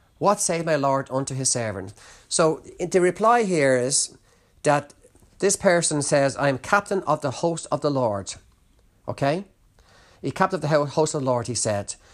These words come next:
Joshua asked him, "Which side are you on? Are you for me or against us?" And do you know what the, the captain, this angel, angel, the angel Lord said?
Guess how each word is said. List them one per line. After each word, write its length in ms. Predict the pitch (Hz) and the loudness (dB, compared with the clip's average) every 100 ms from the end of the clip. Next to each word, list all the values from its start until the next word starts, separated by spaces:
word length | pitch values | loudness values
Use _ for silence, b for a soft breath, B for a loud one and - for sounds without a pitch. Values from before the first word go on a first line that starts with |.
| b | b
Joshua 320 | - 220 208 | 2 2 2
asked 200 | 160 160 | 0 0
him, 60 | 151 | -2
"Which 120 | 175 | 0
side 180 | 165 147 | 0 0
are 40 | |
you 60 | 135 | 2
on? 200 | 147 127 | 2 2
Are 40 | |
you 60 | 120 | 0
for 240 | - 185 | 2 2
me 220 | 190 196 | 4 2
or 60 | 175 | 0
against 380 | 147 139 139 - | 0 0 -2 -2
us?" 260 | - - - _ _ _ _ _ _ _ _ - | -4 -4 -6 _ _ _ _ _ _ _ _ -6
And 220 | 135 143 | -4 -2
do 100 | 131 | 0
you 40 | 165 | 0
know 60 | |
what 260 | 175 180 175 | 2 2 0
the, 100 | 165 | -4
the 240 | - 127 | -6 -10
captain, 360 | - 165 165 147 | -2 -2 0 -4
this 160 | 156 151 | -2 0
angel, 360 | 156 156 - | 0 -2 -2
angel, 260 | 156 147 156 | -2 0 -2
the 200 | 147 139 | -2 -2
angel 220 | 165 156 | -2 0
Lord 200 | 151 160 | 0 0
said? 320 | - 185 233 | 0 -2 -4